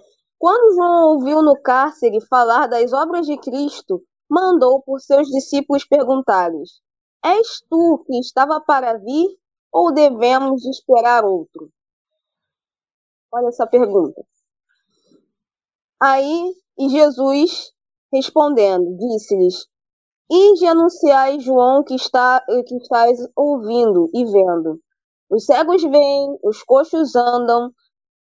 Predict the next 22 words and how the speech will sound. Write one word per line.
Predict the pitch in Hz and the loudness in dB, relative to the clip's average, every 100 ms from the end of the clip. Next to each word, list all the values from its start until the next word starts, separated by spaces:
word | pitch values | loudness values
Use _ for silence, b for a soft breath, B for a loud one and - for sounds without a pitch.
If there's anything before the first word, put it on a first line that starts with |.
| - | -2
os | - 220 220 220 - - _ _ _ - | 4 4 4 -2 -12 -20 _ _ _ -2
leprosos | 240 240 262 294 370 359 | -2 0 0 2 0 -6
são | 349 311 | -4 -4
purificados, | 311 294 - 277 247 233 233 233 233 | -4 -6 -8 -6 0 2 0 0 2
os | 240 220 | 2 2
ur-, | 330 370 - | 0 -2 0
os | 494 254 | 0 0
surdos | - 339 392 370 302 | 0 2 4 4 4
ouvem, | 240 240 262 262 262 262 - _ _ | 4 4 4 2 -2 -4 -14 _ _
os | 220 | -8
mortos | 240 254 311 330 294 | 0 2 2 -2 -6
são | - 311 | 0 2
ressuscitados, | 302 294 - 254 233 214 208 190 190 - _ _ | 2 -2 -10 -2 0 0 -2 -6 -12 -16 _ _
e | 214 | 0
aos | 262 285 - | 0 0 -2
pobres | - 254 269 262 - | 0 0 0 -6 -8
que | 254 | -8
está | - 240 | -4 -4
sendo | 254 233 233 | -2 -4 -2
pregado | 285 285 226 208 202 | 2 2 2 2 0
o | |
evangelho. | 220 233 233 190 170 165 160 | -2 -4 -4 -2 -2 -2 -6